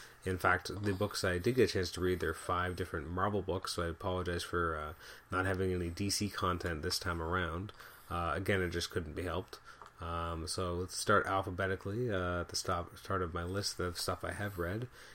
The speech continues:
and that would in-, start with Daredevil number thirty-one. Um, Daredevil by Mark Waid continues to be a true revelation for a few different reasons. First of all, I'm still, I'm impressed Mark Waid's still in the book. Uh, he's a fantastic writer. He's done an amazing job on this book,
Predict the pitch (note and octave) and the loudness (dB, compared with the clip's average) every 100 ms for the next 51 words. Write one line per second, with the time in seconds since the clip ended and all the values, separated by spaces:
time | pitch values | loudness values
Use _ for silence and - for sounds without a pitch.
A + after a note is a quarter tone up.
0 | - G2 F#2+ F#2+ F#2 F#2 E2+ - - A2 | -4 2 4 4 4 2 0 -2 6 6
1 | E2+ F#2 - F2 G#2+ G#2+ G#2 G2+ F#2 F2 | 6 0 -2 0 4 6 4 2 0 -2
2 | - F#2+ F2 E2+ G2+ B2+ D#3 - - - | 0 2 2 0 2 2 -2 -6 -18 -20
3 | - F2+ F2+ F2 F2 E2+ C3 C#3 A2+ G2 | -6 -2 0 0 2 6 6 8 8 8
4 | F#2 F2+ - F#2 F2+ E2+ F#2+ F2+ G2+ F#2+ | 8 4 6 4 4 2 -2 0 0 -2
5 | F2 F2+ E2+ E2 - G#2+ G2+ E2+ D#2+ E2+ | 0 0 0 -2 0 4 4 2 0 0
6 | F2+ D2+ E2 - - - A#2 - D#3+ - | 0 -4 -6 -10 -16 2 2 6 4 4
7 | F2 F2+ E2+ D#2 - - A#2 G2 F2+ E2 | 2 2 0 -2 -6 0 0 2 2 0
8 | E2+ - - - F3+ F#3+ - B2+ - B2 | -2 -8 -14 -2 2 4 4 4 4 2
9 | A2 G2+ - C3+ - G#2 - F#2+ F2+ - | 2 2 2 2 4 4 6 2 2 0
10 | D#2 D#2+ F2+ G#2 - - - - - F#2+ | -2 -2 0 0 0 -12 -18 -20 -6 -2
11 | F2 E2+ G#2 G2 G2 F#2+ G2 - - F2 | 0 2 0 0 -2 2 2 2 2 2
12 | D#2+ F2+ G2 F2+ F#2 F2 F2 F2+ G2+ A2 | 2 2 0 2 2 2 2 0 2 0
13 | F#2+ F#2 F2 E2 D#2+ E2 - D#2+ D#2+ - | 2 4 4 2 -2 -4 -2 -2 -2 -8